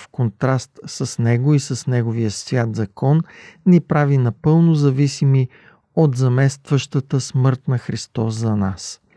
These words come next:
В същото време Исус изяснява, че ако смирено приемем Бога като наш Господар и Цар, Неговите заповеди не са трудни за спазване. Христос ясно заявява, че Божественият закон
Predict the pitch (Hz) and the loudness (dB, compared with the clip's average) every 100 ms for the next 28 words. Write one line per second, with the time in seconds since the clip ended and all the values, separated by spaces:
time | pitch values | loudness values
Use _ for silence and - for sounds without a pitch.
0 | _ _ _ - - - - - _ _ | _ _ _ -20 -20 -20 -20 -20 _ _
1 | 160 139 - 196 - 151 127 131 131 131 | 0 0 0 -2 -4 -2 2 2 4 2
2 | 123 - 147 - 127 120 - 143 139 139 | 0 0 -2 -2 -2 -2 0 0 0 0
3 | - 127 113 127 - 123 113 139 147 127 | 0 0 0 -4 -2 0 2 4 2 0
4 | - 123 127 123 113 131 135 120 - 131 | 0 2 2 2 2 2 2 0 -6 -6
5 | 127 120 127 120 123 - 151 127 - 135 | -2 0 0 -2 -8 -4 -2 -2 -4 -4
6 | 123 135 135 - 185 143 - 127 143 - | 0 0 -2 -2 -2 -2 -2 0 0 -4
7 | - - - - 151 156 185 180 135 120 | -18 -20 -10 0 0 2 0 0 -2 0
8 | 131 - 139 135 127 135 123 113 - 139 | 0 -2 -2 0 2 2 0 0 -2 -2
9 | - 143 143 143 127 123 - 151 143 113 | 0 2 4 2 2 -2 -2 0 0 0
10 | 104 90 _ _ _ _ - _ - 160 | -4 -6 _ _ _ _ -20 _ -4 -2
11 | 143 - 165 160 - - 139 135 131 - | 0 0 0 0 -6 -2 2 2 2 2
12 | 147 131 131 123 117 120 123 123 135 - | 2 4 2 2 2 0 0 0 -4 -6
13 | - _ - 175 147 135 139 139 - 151 | -20 _ -2 0 2 4 2 0 0 2
14 | 139 131 117 123 - 139 143 | 2 2 2 -2 0 0 2